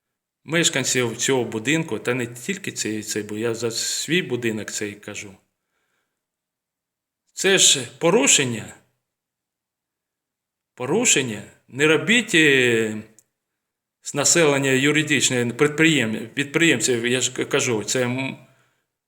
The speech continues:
можна сказати, це сучасна малосімейка, малосімейка, оцей будинок.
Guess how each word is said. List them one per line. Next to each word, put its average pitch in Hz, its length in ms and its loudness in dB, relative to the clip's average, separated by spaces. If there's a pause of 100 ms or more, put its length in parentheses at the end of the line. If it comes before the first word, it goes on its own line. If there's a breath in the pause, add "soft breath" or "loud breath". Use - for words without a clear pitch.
(680)
можна 170 280 2
сказати, 170 540 2
це 175 480 2
сучасна 170 800 2
малосімейка, 170 800 4
малосімейка, 165 880 2 (2000)
оцей 151 240 0
будинок. 120 500 -2